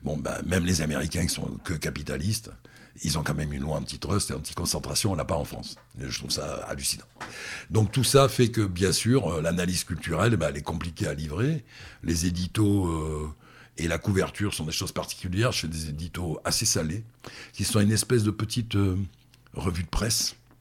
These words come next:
rapide de ce qui me semble vraiment, euh, pouvoir mettre les gens en alerte, sans être, euh, didactique. Je me prends pas pour un prof, mais dit plutôt comme au bistrot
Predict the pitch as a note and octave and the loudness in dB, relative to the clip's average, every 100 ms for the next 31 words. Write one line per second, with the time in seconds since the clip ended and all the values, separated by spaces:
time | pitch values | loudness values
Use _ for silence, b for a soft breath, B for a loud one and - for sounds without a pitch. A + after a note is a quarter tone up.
0 | - B B B B B B B B B | -20 B B B B B B B B B
1 | E2+ F#2+ - B2 G#2+ E2 - F#2 - G2 | 2 2 4 2 2 0 0 0 4 4
2 | F2+ E2 F#2 F#2 G2 F#2 D#2 C#2 C#2 C2+ | 2 2 2 4 4 4 0 -2 -2 -2
3 | C2+ A#1+ E2+ E2 F#2 G2+ - D#2 D#2 D#2 | -4 -6 -2 0 2 2 0 -2 0 0
4 | D2+ D2+ C#2+ F#2+ - D2 - A2+ G2 G#2 | -2 -2 -2 -6 -6 0 4 6 6 2
5 | - D#2 D2+ D2 D2 E2 D2+ - - F#2+ | 0 -2 -2 -2 -4 -2 -4 -4 -6 -6
6 | - C#2+ C#2+ - C2+ D#2+ D2 D2+ C#2+ - | -4 -6 -6 -8 -6 -6 -4 -6 -6 -2
7 | G#2 G#2 - C#2+ C#2 C2 C#2 E2+ E2 F2+ | -4 -4 -6 -6 -6 -8 -2 -2 -2 -2
8 | G#2+ E2 D#2 D2+ D#2 - - | -2 0 -4 -4 -6 -6 -10